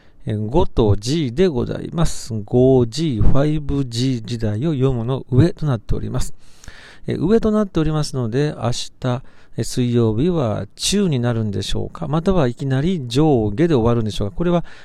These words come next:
明日のお楽しみです。え、このファイブジー時代を読むの上、え、本日は、え、学者の先生が書かれていまして、え、見出しは、低遅延、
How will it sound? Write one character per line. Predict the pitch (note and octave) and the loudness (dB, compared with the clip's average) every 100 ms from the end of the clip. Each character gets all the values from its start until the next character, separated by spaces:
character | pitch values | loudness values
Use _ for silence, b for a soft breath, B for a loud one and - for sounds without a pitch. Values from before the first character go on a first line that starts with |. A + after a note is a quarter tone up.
| B | B
明 | B2 | -2
日 | B2+ - F#3 | -2 -2 -2
の | F3+ | 0
お | A2+ | 0
楽 | - G#2+ | -2 -2
し | G2+ - | -4 -6
み | G#2+ | -4
で | B2+ | -2
す。 | - - B B B B B B | -2 -6 B B B B B B
え、 | F3+ | 0
こ | G#3 | 2
の | A3+ | 4
フ | G#3 | 4
ァ | G3 G3+ | 4 2
イ | |
ブ | G3 | 0
ジ | F3+ | -2
ー | F#3 | -4
時 | F3 | -2
代 | F3+ | -2
を | C#3 | 0
読 | C#3+ | 0
む | |
の | C3 G#2 | -2 -2
上、 | G#2 C#3+ A2+ b b - | 0 0 0 b b 0
え、 | |
本 | C3+ D#3+ | 2 2
日 | A#2+ G#2 - | -2 -6 -4
は、 | A2+ C3 B B B | -2 -2 B B B
え、 | - A2 G#2 | -4 -4 -2
学 | C#3 F3 | -2 -2
者 | G#3 | 0
の | G#3 | 0
先 | G3 F#3+ G3 | 0 0 0
生 | F#3 F3 D#3 | -2 -2 -2
が | E3+ F#3 | -2 -2
書 | C3+ | -2
か | - | 0
れ | B2+ | -2
て | A2 - | -2 -4
い | G#2 | -4
ま | G#2 | -4
し | G#2 - | -6 -6
て、 | - D3+ - B B B - | -2 0 0 B B B -6
え、 | |
見 | B2 C#3 | -2 0
出 | C#3+ | 0
し | C#3 C3+ | 0 -2
は、 | C#3+ C#3+ G#2+ | 0 0 0
低 | - D#3 E3 | 0 0 0
遅 | - - | -4 -2
延、 | D3+ B2 G2 | 0 0 -4